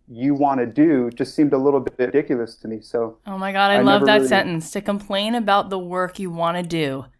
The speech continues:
Speaker 2: I love that sentence. That is the sentence I've been looking for, for many, many months talking to people, because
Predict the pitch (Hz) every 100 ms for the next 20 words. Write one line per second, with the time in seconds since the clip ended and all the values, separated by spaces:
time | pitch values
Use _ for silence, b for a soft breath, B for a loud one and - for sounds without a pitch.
0 | _ _ _ _ - 185 196 214 180 175
1 | 165 - _ _ - 143 - 135 143 156
2 | - - _ _ _ _ _ _ 190 196
3 | 208 220 226 208 185 175 170 170 170 160
4 | 165 156 143 139 135 - 156 151 151 160
5 | 156 147 147 147 139 135 - 165 - 156
6 | 160 151 143 - 156 170 160 143 143